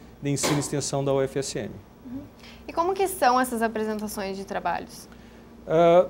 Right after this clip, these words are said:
Speaker 1: todos os trabalhos inscritos e aprovados dentro da Jornada Acadêmica Integrada, eles obrigatoriamente têm que fazer a apresentação em banner. Ah, esses banners, então, nós dividimos as sessões em cinco dias, como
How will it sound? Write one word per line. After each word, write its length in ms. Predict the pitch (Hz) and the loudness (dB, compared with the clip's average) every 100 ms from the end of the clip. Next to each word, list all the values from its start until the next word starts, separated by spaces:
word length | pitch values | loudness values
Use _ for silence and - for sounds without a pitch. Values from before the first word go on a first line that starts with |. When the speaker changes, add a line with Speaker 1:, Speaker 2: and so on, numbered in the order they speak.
| - | 6
Speaker 1:
todos 300 | 254 226 220 | 6 6 0
os 100 | - | 4
trabalhos 500 | 190 170 180 180 147 | 4 6 6 4 2
inscritos 680 | 151 - 175 190 185 104 117 | -2 -2 0 0 0 -2 2
e 60 | |
aprovados 680 | 139 139 120 120 139 123 104 | 2 4 2 6 6 4 0
dentro 200 | 135 143 | 0 2
da 60 | |
Jornada 360 | 123 117 123 120 | 0 0 0 0
Acadêmica 440 | 110 110 113 107 | -2 -2 -4 -6
Integrada, 600 | 107 101 98 110 135 104 - - - - - - | -8 -8 -4 -2 -2 -4 -12 -20 -20 -20 -20 0
eles 580 | 143 160 165 185 175 - 170 | 6 8 8 4 2 0 4
obrigatoriamente 840 | 196 196 180 175 165 147 156 156 | 6 8 6 6 4 2 -2 -2
têm 140 | 160 | -4
que 80 | 156 | -2
fazer 280 | 160 143 151 | 0 2 2
a 20 | |
apresentação 640 | 151 147 143 143 139 151 | 2 0 0 -2 -4 -4
em 80 | 151 | -2
banner. 320 | 139 135 98 85 - - - - - - - | 0 0 -2 -6 -18 -20 -20 -20 -20 -20 -6
Ah, 220 | 139 143 | 2 2
esses 340 | 156 151 165 131 | 4 0 0 2
banners, 500 | 135 190 170 139 131 | 6 6 6 2 0
então, 240 | 139 165 | 0 0
nós 200 | 156 139 | 2 2
dividimos 800 | 131 160 151 127 185 147 107 - - | 0 -2 -2 2 2 2 -2 -8 -4
as 140 | 135 | -2
sessões 640 | - 139 - 147 151 143 - - - - | 0 -2 0 -2 -2 -6 -10 -18 -20 -10
em 320 | 139 139 143 | -4 -2 -2
cinco 380 | 139 - 190 190 | -2 2 2 2
dias, 380 | 120 151 202 - | -2 0 0 0
como 360 | 147 156 120 | 0 2 0